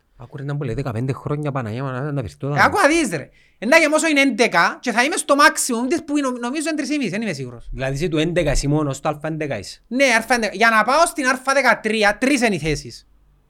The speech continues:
Speaker 2: Της Α δεκατρία, τρεις είναι οι προϊστάμενοι δηλαδή. Και οι αρ-, γίνονται Α δεκατρία και είναι το top.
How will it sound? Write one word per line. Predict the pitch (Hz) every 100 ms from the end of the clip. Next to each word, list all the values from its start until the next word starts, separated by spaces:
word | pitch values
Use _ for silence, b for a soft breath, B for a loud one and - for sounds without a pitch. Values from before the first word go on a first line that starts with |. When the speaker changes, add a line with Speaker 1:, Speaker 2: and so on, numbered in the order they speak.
| _ _ _ _ _ _ _ _ _ _
Speaker 2:
Της | 165
Α | 196 190 190
δεκατρία, | 180 170 151 170 160 156 180
τρεις | 202 240
είναι | 254
οι |
προϊστάμενοι | 208 196 - 180 170 151
δηλαδή. | 143 135 123 135 - _ _ _ _ _ _ _ _
Και | - 190
οι | 190
αρ-, | 190
γίνονται | 170 196 208 185
Α | 196
δεκατρία | 190 185 160 147 165 185
και |
είναι | 202
το | 175 - 156
top. | 151